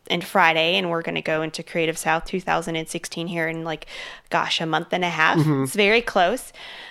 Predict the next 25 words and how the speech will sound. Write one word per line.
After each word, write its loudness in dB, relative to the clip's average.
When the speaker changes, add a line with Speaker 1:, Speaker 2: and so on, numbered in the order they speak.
Speaker 1:
Um, 4
and 2
I, 2
and 0
I 4
know 4
that 4
I 2
feel 0
like 2
it's, -6
it's -4
during 0
these -2
conference -2
seasons -2
that, 2
like, 2
the, -2
like, 0
celebritydom, -2
if -8
that's -4
a -2
word, -4